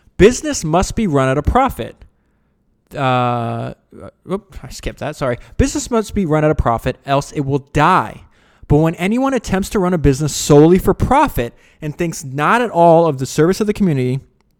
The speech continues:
then also the business must die, for it is no longer has a reason for existence. The profit motiv-, motive, although it is supposed to be a hard-headed and practical, is really not practical at all, because it has its objectives the increasing of prices to the consumer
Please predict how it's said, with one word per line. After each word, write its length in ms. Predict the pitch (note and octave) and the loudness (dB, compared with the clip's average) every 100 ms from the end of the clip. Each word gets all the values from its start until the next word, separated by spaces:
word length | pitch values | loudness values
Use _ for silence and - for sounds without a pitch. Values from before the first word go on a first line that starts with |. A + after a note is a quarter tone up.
| _ _ _ _ | _ _ _ _
then 200 | D3 D3+ - | -2 -2 2
also 460 | D#3+ G#3+ - F#3+ | 6 6 6 4
the 160 | D#3 C#3+ | 4 0
business 580 | B2 E3+ G#3+ A3+ G#3+ - | 2 4 4 4 -4 -2
must 240 | C3+ - | -6 -2
die, 420 | B2 A#2 A2 C3+ - _ _ - | -2 -2 -6 -14 -20 _ _ -2
for 160 | D#3 | 2
it 60 | D#3 | 2
is 100 | C#3 | 2
no 240 | C#3 D3+ | 2 4
longer 300 | F3+ E3+ E3 | 4 2 2
has 200 | C#3 C#3 | 0 0
a 80 | C#3 | 0
reason 380 | B2 B2 A#2+ C3 | 0 -2 -4 -6
for 160 | C3 A#2+ | -4 -6
existence. 920 | A#2+ B2+ D#3+ - G2+ - - - - _ _ _ - | -4 -6 -6 -8 -14 -14 -16 -16 -18 _ _ _ -4
The 80 | C#3+ | -2
profit 580 | C#3 - F#3+ C4 C#4 C#3+ | 2 4 6 6 4 0
motiv-, 420 | A#2 A#2 B2 A#2+ | 0 -2 -2 -6
motive, 560 | C#3+ C3 A#2 A2+ D#3+ - | 0 2 4 0 -6 -6
although 280 | C#3+ C3+ C#3 | -2 2 2
it 60 | C3 | 2
is 140 | B2+ | -2
supposed 420 | - - D#3+ D#3 | -4 0 2 2
to 60 | - | 0
be 140 | C#3 | 0
a 60 | A#2+ | 0
hard-headed 640 | A2+ C#3 C3+ B2+ C3+ A#2+ | 0 2 2 0 -4 -4
and 140 | A#2 A2 | -4 -2
practical, 640 | G#3 A3+ - A2 A2 - _ - | -2 -2 -6 -8 -8 -10 _ -8
is 180 | D3 | -6
really 260 | C3+ G#3 D4 | 0 0 2
not 180 | G#3 - | 0 2
practical 480 | C#3+ C#3 D3 C3+ B2 | 2 2 0 -2 2
at 40 | |
all, 380 | D#3 B2+ - _ _ _ _ _ | 4 2 -2 _ _ _ _ _
because 640 | C#3+ - A#3 A3 B2 C#3 | -2 2 4 6 4 -2
it 140 | - C#3+ | -4 -2
has 300 | D3+ D3 - | 0 0 -2
its 200 | D3+ - | -10 -10
objectives 680 | D3 - E3 - C3+ B2 - | -12 -2 -2 0 -2 -2 -6
the 100 | C#3+ | -10
increasing 540 | C#3 - F#3 - G#3+ | -10 -6 -6 -4 -6
of 120 | G3+ | -6
prices 480 | - C3 B2 - B2 | -4 -2 -2 -6 -6
to 120 | C#3 | -4
the 80 | C3 | -4
consumer 760 | C3+ C3 - A#3+ A3 A#2+ A2+ | -6 -10 -4 -2 0 -2 -4